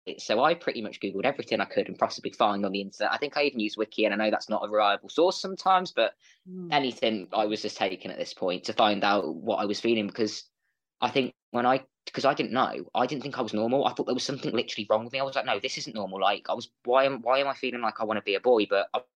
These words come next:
Speaker 1: was born a girl? And it was, was school and the
Speaker 2: That
Speaker 1: pressures of it all. And
Speaker 2: apart from feeling, "I wanna be a boy, but I'm a girl," were you feeling anything else? Can you describe more about the emotions or the thoughts that were going on for
Speaker 1: I
Speaker 2: you?
Speaker 1: think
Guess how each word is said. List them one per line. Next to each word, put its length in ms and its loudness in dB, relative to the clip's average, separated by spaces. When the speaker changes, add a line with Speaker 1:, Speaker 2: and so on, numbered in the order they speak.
Speaker 1:
was 120 -8
born 220 -6
a 20 -20
girl? 300 4
And 120 -4
it 80 -12
was, 240 -2
was 180 2
school 300 6
and 100 4
the 20 4
Speaker 2:
That 60 -2
Speaker 1:
pressures 300 0
of 180 -2
it 80 2
all. 200 6
And 220 -6
Speaker 2:
apart 360 2
from 380 -2
feeling, 720 -2
"I 100 -6
wanna 260 -2
be 160 0
a 40 -2
boy, 360 0
but 120 -2
I'm 140 0
a 60 -6
girl," 460 0
were 120 -4
you 120 -2
feeling 580 -4
anything 400 -2
else? 200 0
Can 140 -2
you 80 0
describe 580 0
more 380 -2
about 260 -2
the 100 -2
emotions 580 0
or 60 -2
the 80 -8
thoughts 640 -2
that 120 -2
were 80 -4
going 300 -2
on 160 0
for 60 4
Speaker 1:
I 80 2
Speaker 2:
you? 140 6
Speaker 1:
think 180 -4